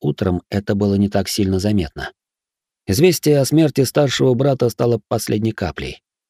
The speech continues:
и он, взвесив произошедшее на незримых весах, решил не раскрывать свою козырную карту. Да, я понимаю, что мне отведена роль Джокера в рукаве,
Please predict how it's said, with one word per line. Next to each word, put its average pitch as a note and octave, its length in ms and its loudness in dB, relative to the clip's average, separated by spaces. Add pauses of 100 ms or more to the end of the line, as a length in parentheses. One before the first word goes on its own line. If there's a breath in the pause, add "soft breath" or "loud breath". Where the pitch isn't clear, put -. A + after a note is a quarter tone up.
(200)
и G2 100 -2
он, A#2+ 300 0
взвесив F2 460 -2
произошедшее F2+ 800 -2
на F2 100 -2
незримых F#2 500 -2
весах, A#2+ 440 -2 (500)
решил C#3 360 2
не B2+ 160 4
раскрывать B2 500 0
свою F2+ 300 -2
козырную F#2+ 540 -2
карту. - 440 -8 (680)
Да, F#2 260 -2
я D2 180 -6
понимаю, F#2+ 460 0
что E2 240 -6
мне G#2 300 0
отведена G2+ 440 0
роль G#2+ 200 2
Джокера G2 460 0
в E2 60 -6
рукаве, F2 460 -2